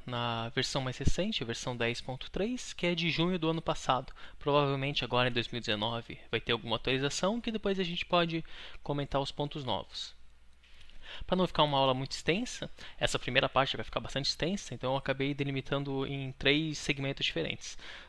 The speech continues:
Hoje a gente vai conversar basicamente sobre as reações, que é a parte mais extensa da apostila e provavelmente a mais importante,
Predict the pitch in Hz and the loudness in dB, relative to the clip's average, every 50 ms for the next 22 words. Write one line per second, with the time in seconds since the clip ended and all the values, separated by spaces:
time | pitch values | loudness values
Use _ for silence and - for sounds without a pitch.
0 | - - 143 143 139 131 135 131 123 113 123 117 131 123 - 135 - - 127 127 | -2 2 4 4 4 2 0 0 -2 -2 -2 -2 -2 -2 -2 -2 -2 -2 -4 -2
1 | - - 131 123 127 127 - 131 127 127 - - 127 123 123 - - 151 - - | 2 2 4 6 4 4 4 0 -2 -2 0 2 4 2 4 4 2 0 0 0
2 | - 190 247 269 - - - - - 117 113 - 127 120 - - - 120 117 113 | 0 0 -2 -4 -6 -8 -4 0 0 0 2 2 0 0 0 0 -2 -2 -4 -4
3 | 113 - - 127 131 - - 120 110 - - - - - - 165 185 202 - - | -6 -2 -2 -2 0 0 -2 -4 -6 -6 -6 -4 -4 -2 0 0 -2 -2 -2 -2
4 | - - 123 120 123 120 120 120 117 113 120 117 117 - - - 110 107 110 117 | -2 -4 0 2 2 2 2 0 -4 -4 -4 -4 -2 -2 -4 -4 -2 -4 -4 -4
5 | - - - 131 123 - 156 170 202 226 - - | -4 -6 -6 -6 -6 -4 -4 -4 -4 -4 -4 -6